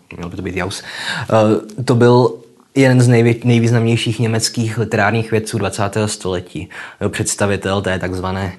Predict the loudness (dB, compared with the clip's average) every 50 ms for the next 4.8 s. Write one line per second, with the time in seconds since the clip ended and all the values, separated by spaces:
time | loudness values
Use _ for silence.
0 | -14 -18 -8 -4 -4 -4 -4 -4 -6 -6 -6 -6 -6 -4 -4 -4 -4 -6 -8 -8
1 | -8 -6 -6 -4 -4 -6 -6 -8 -8 -10 -10 -10 -10 -10 -8 -8 -8 -8 -8 -8
2 | -8 -10 -10 -8 -6 -6 -4 -4 -4 -2 -2 -2 -2 -4 -4 -4 -2 -2 0 0
3 | 0 0 -2 -2 -2 -4 -4 -4 -2 -2 -2 -2 -4 -4 -6 -8 -6 -4 -4 -2
4 | -2 -2 -4 -4 -6 -8 -8 -6 -4 -4 -4 -4 -4 -4 -6 -10